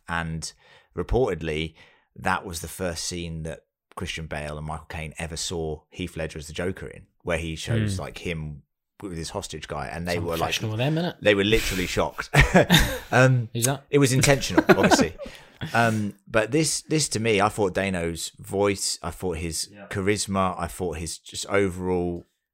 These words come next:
Speaker 1: at-, <sighs> just application to
Speaker 3: He's
Speaker 1: that
Speaker 3: great.
Speaker 1: role.
Speaker 3: He's
Speaker 1: It was
Speaker 3: great. He's
Speaker 1: unbelievable.
Speaker 3: great. Honestly, he's great.
Speaker 2: I,
Speaker 3: Um,
Speaker 2: I, I would, I wanted more of him though.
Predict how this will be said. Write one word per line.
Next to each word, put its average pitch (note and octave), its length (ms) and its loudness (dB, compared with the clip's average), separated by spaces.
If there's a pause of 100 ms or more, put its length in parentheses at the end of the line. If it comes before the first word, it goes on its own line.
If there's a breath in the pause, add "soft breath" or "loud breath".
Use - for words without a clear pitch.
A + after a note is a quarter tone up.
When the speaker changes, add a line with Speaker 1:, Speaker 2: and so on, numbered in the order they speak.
(360)
Speaker 1:
at-, - 340 -2 (140)
<sighs> - 120 -14
just A#2 160 -4
application A#2 640 -2
to D4+ 60 -2
Speaker 3:
He's - 80 2
Speaker 1:
that - 60 2
Speaker 3:
great. G#4+ 200 8
Speaker 1:
role. - 200 -6
Speaker 3:
He's A3 100 -2
Speaker 1:
It G#2 40 -2
was G2+ 60 2
Speaker 3:
great. C4 120 6
He's - 100 4
Speaker 1:
unbelievable. D#3+ 340 6
Speaker 3:
great. B2 280 8
Honestly, A#2+ 340 -4
he's F#2+ 100 -6
great. F#2 360 -8 (340 soft breath)
Speaker 2:
I, C#3 280 4
Speaker 3:
Um, G2 300 -2 (160)
Speaker 2:
I, C#3+ 380 4
I C#3+ 200 6
would, C3+ 360 2 (320)
I A#2+ 60 6
wanted C3 400 6
more A2 300 2
of F2 100 -4
him F2 180 -2
though. F2 240 -2